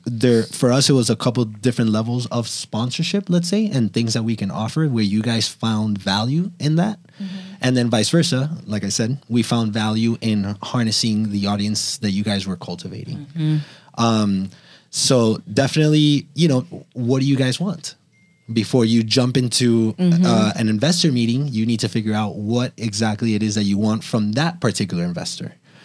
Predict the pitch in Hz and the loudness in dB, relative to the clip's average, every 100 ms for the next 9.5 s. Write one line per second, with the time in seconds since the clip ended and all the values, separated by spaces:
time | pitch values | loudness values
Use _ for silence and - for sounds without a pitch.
0 | - _ - - 110 101 87 - 120 - | -20 _ -6 0 2 0 -2 -2 -2 0
1 | 135 110 - 92 - - - _ _ _ | 0 2 0 -4 -6 -10 -14 _ _ _
2 | - 120 117 156 120 110 90 101 95 - | -4 2 4 4 4 2 2 0 0 -2
3 | 92 92 - 104 98 135 233 254 233 214 | -4 -4 -4 -2 0 2 2 2 0 -2
4 | 98 - 208 185 190 202 - 101 165 202 | -4 -6 -6 -2 -2 -2 -2 -2 2 4
5 | 202 202 - 113 104 95 95 - _ - | 4 2 -2 -2 0 0 -2 -4 _ -6
6 | 131 113 110 113 127 127 123 120 - 131 | -2 -2 -2 0 2 4 4 2 2 2
7 | 117 107 117 120 117 120 117 110 151 151 | 2 0 -2 0 0 0 -2 0 2 2
8 | 120 - 110 104 90 110 101 - 269 - | -2 -4 -4 -4 -6 -6 -6 -6 -6 -6
9 | - 87 - - - | -12 -14 -14 -14 -16